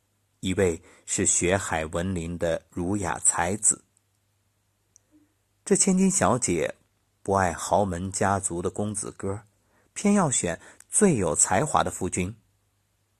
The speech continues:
而这儒雅才子也不爱三妻四妾，只愿和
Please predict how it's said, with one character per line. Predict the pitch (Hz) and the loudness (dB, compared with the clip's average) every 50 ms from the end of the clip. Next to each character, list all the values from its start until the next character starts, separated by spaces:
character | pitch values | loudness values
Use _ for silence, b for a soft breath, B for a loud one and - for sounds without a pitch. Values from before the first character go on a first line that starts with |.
| _ _ _ _ _ - - | _ _ _ _ _ -10 -6
而 | - 151 | -6 -4
这 | 151 - 156 | 0 0 0
儒 | 117 107 127 151 | 0 2 0 0
雅 | 139 110 98 | 0 0 -2
才 | 98 - - 110 117 135 | -2 0 2 2 2 2
子 | - - 92 85 B B B B B | 2 0 -2 -4 B B B B B
也 | - 92 87 | -2 -2 -2
不 | - - | 0 2
爱 | 90 95 92 87 82 | 2 2 2 2 4
三 | - - - 113 107 107 101 | 4 6 6 6 4 4 2
妻 | - - - 113 110 | 0 2 2 4 4
四 | - - - 113 | 4 4 4 4
妾， | - - - 98 82 b b b b b b b b _ _ | 0 0 0 0 -2 b b b b b b b b _ _
只 | - - 90 78 | -6 -6 -4 -2
愿 | 85 92 87 82 80 80 90 - - _ _ _ _ _ _ _ | 0 0 0 0 -2 -6 -12 -16 -20 _ _ _ _ _ _ _
和 | - - - 107 | -8 -2 -2 -2